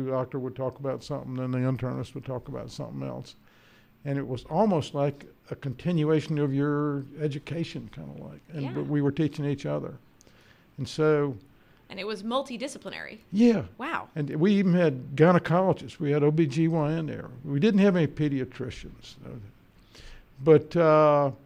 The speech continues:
Speaker 1: it was, it, we taught each other. And it, it was the most interesting year of my life, basically.
Speaker 2: Yeah.
Speaker 1: And so I, I think, I hate to say it, but I feel like I grew up there, kind of thing.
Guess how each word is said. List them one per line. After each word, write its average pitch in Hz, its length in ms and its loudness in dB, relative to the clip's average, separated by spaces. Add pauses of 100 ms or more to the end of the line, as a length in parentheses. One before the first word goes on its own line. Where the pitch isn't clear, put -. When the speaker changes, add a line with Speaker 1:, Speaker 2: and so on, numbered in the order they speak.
(520)
Speaker 1:
it 165 160 2
was, 165 480 2
it, - 720 -10
we 170 300 0
taught 185 260 6
each 175 180 2
other. 156 380 2 (580)
And 147 220 -6
it, 151 380 -6
it - 20 0
was 151 140 2
the 165 80 6
most 180 240 8
interesting 170 500 2
year 139 160 4
of 127 80 2
my 123 120 -2
life, 120 440 -6
basically. 135 480 -16 (280)
Speaker 2:
Yeah. 226 340 -6
Speaker 1:
And 165 80 -8
so 131 160 -2 (300)
I, 147 40 0
I 139 40 2
think, 175 340 0
I 131 120 -2
hate 156 200 0
to 135 180 -4
say 143 240 -2
it, 143 140 -2
but 120 120 -6
I 123 80 -4
feel 147 220 -2
like 139 200 0
I 120 80 -2
grew 127 340 0
up 123 160 -10
there, 131 260 -12 (100)
kind 143 160 -12
of 120 140 -14
thing. 175 180 -12